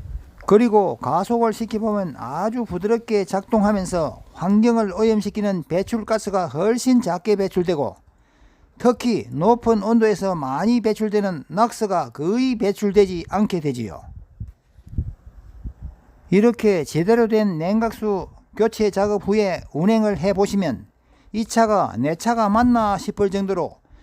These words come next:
자동 변속기의 변속 패턴도 아주 조용하게 변속이 되면서 차가 잘 나가게 됩니다. 잘 아시다시피 자동 변속기의 오일을 냉각시켜주는 것이 바로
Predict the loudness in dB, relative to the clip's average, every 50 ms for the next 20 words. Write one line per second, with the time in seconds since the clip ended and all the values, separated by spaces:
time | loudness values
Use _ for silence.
0 | _ _ _ _ _ -2 0 2 4 4 4 4 4 2 0 0 0 0 -2 0
1 | 0 0 0 0 0 -2 -2 -2 0 0 0 0 -2 -2 -6 -12 -12 -4 -2 0
2 | 0 2 0 0 -2 -4 -6 -8 -8 -6 -4 -4 -4 -4 -4 -6 -6 -6 -6 -8
3 | -6 -4 -4 -2 0 0 2 2 4 2 2 2 0 -2 -2 -4 -6 -8 -4 -4
4 | -2 0 0 0 -2 -2 -2 -2 -2 -2 -2 -4 -4 -6 -6 -4 -4 -2 -2 0
5 | -2 -2 -4 -8 -10 -10 -8 -6 -4 -2 0 2 2 2 2 2 2 0 0 0
6 | 0 2 2 2 0 -2 -8 -16 -20 -20 -20 -18 -16 -16 -14 -14 -14 -14 -14 -18
7 | -20 -20 -20 -20 -20 -20 _ _ _ _ -18 -4 0 2 4 4 4 4 2 2
8 | 2 2 0 0 0 0 0 0 0 0 -2 -2 -2 -2 -2 -4 -6 -8 -8 -4
9 | -2 2 2 4 4 4 2 2 0 0 0 0 0 0 0 0 0 0 0 0
10 | 2 2 4 4 2 2 2 0 -2 -2 0 2 2 2 2 0 -2 -4 -6 -4
11 | -2 0 0 0 0 -2 -2 -2 -4 -4 -4 -4 -2 0 2 2 2 2 0 -2